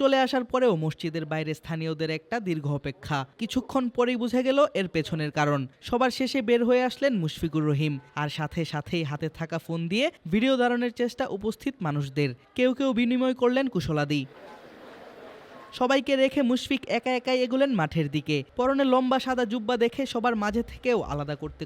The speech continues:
কষ্ট হয় না এই উইকেট কিপার ব্যাটারকে। ত্রিশ ডিসেম্বর থেকে শুরু বাংলাদেশ প্রিমিয়ার লিগের এবারের আসর, আর প্রথম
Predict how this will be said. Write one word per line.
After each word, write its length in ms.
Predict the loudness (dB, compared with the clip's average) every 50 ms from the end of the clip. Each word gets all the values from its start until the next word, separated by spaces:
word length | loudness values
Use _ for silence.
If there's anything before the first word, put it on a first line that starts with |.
| -8
কষ্ট 200 | -8 -10 -8 -8 -8 -6 -6
হয় 140 | -4 -4 -2
না 40 | -2 -2 0 0
এই 80 | 0 0
উইকেট 320 | 0 -2 -2 -4 -4 -6 -6
কিপার 260 | -8 -8 -4 -4 -2 -2 -2
ব্যাটারকে। 420 | -2 0 -2 -4 -4 -2 -2 -2 -2 -4 -6 -12 -14 -14 -14 -14 -16 -16 -16 -16 -16 -16 -14 -10 -8 -6 -4 -4 -4 -6 -8 -12 -14 -14 -16 -16 -16 -16 -16 -6 0
ত্রিশ 160 | 2 2 2 2
ডিসেম্বর 340 | 0 0 0 2 2 2 2 2 0
থেকে 140 | -2 -4 -4 -4 -2
শুরু 140 | -2 -2 0
বাংলাদেশ 420 | 0 0 0 0 0 -2 -2 -4 -4 -4
প্রিমিয়ার 340 | -4 -2 0 0 0 2 0
লিগের 220 | 0 2 2 0 2 2 0
এবারের 280 | 0 2 2 2 2 0 0
আসর, 220 | 0 -2 -2 -2 -2 -4 -8 -8
আর 120 | -8 -6 -4
প্রথম 320 | -4 -4 -2 -2 -2 -2